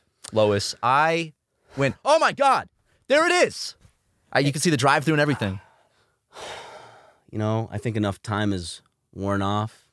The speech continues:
Speaker 2: While these were poppers, it was also, in fact, a truth-telling serum.
Speaker 1: What?
Speaker 2: 'Cause I have something to ask of you.
Speaker 1: What?
Speaker 2: Where were you on January sixth?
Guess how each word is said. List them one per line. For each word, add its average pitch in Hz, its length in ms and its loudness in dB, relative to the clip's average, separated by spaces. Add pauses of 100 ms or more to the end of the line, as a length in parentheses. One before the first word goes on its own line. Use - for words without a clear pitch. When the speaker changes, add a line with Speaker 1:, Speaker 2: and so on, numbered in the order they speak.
(200)
Speaker 2:
While 180 320 2
these 165 260 0
were 143 140 0
poppers, 95 760 -4 (1080)
it - 40 -16
was 120 100 -6
also, 143 300 0
in 117 80 0
fact, 123 380 0
a 110 40 -10
truth-telling 131 720 2
serum. 113 520 -2 (140)
Speaker 1:
What? - 300 -2 (1000)
Speaker 2:
'Cause - 100 -8
I 160 120 2
have 143 160 0
something 123 360 0
to 127 100 -4
ask 135 400 -10
of 92 120 -10
you. 90 260 -14 (3250)
Speaker 1:
What? 220 240 0 (280)
Speaker 2:
Where 180 300 0
were 240 100 0
you 175 240 2
on 143 120 2
January 139 640 2
sixth? - 600 0